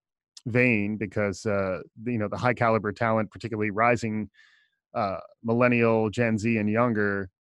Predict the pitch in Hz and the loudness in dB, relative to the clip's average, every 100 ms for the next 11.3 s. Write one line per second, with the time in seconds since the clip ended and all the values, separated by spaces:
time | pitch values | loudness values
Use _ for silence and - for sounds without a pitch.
0 | - 101 95 120 - 110 107 92 - 123 | -6 -4 -4 -4 -4 -2 -4 -6 -2 -2
1 | 113 120 - 107 107 - 110 104 101 101 | -2 -6 -6 -4 -4 -4 -4 -4 -4 -6
2 | - 107 104 101 98 92 - 123 117 - | -4 -4 -2 -4 -8 -10 -8 -6 -6 -6
3 | 104 101 92 101 101 95 95 90 120 120 | -6 -4 -6 -6 -4 -6 -6 -6 -4 -2
4 | 131 117 113 - _ _ _ _ _ 107 | -2 -2 -4 -8 _ _ _ _ _ -2
5 | 95 90 90 - _ 127 120 117 110 110 | -2 -4 -8 -14 _ 2 4 2 2 -2
6 | - 151 139 127 117 107 113 110 107 107 | 0 0 0 0 0 0 -2 -2 -2 -4
7 | - _ _ _ _ 135 - _ _ 113 | -10 _ _ _ _ -8 -8 _ _ -10
8 | 110 123 117 110 110 104 - 151 139 120 | -2 2 2 2 2 0 0 2 4 2
9 | 113 110 - 117 107 110 120 120 110 107 | 0 -6 -4 -2 -2 2 2 2 0 -2
10 | - 117 110 101 - 101 - 131 127 - | -4 -4 -2 -4 -8 -12 -2 0 0 -2
11 | 101 98 | -4 -4